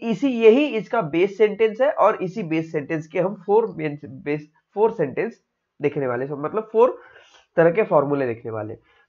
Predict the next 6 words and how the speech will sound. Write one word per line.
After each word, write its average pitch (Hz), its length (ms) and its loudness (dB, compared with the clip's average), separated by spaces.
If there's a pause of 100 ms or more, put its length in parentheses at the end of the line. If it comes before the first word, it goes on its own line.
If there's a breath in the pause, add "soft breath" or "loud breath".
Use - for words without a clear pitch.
(120)
So 247 120 6
स्टूडेंट्स, 269 360 -2 (380)
देखिए, 220 500 2 (360)
अगर 269 340 8 (300)
सब्जेक्ट 190 640 2
में 180 360 -2